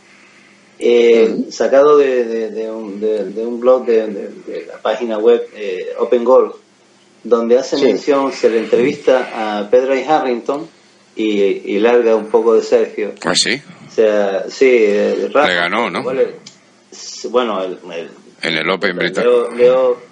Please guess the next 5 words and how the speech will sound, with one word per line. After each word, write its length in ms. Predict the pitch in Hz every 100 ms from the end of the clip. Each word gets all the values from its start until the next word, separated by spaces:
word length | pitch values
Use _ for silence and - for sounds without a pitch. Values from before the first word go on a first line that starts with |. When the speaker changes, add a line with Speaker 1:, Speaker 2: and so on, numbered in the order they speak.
| 113
Speaker 1:
Leo, 400 | 110 123 127 117 98
entre 320 | 113 104 107
resumen 560 | 107 107 139 139 127 117
y 60 |
textualmente, 840 | 107 107 120 123 123 131 123 123